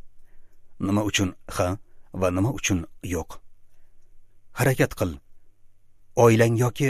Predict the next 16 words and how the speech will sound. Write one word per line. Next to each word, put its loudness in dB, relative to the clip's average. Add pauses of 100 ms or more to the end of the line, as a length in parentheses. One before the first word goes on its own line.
do'stlaring 2
bilan -2 (340)
biror 2
o'yinni 2 (100)
o'ynagin 2 (380)
va 2
unda 4 (360)
hech 2
qanday 2
qoidalar 2
bo'lmaganida -2 (440)
nimalar 2
bo'lishi 0
mumkinligini -2 (400)
tasavvur -2
qil. -4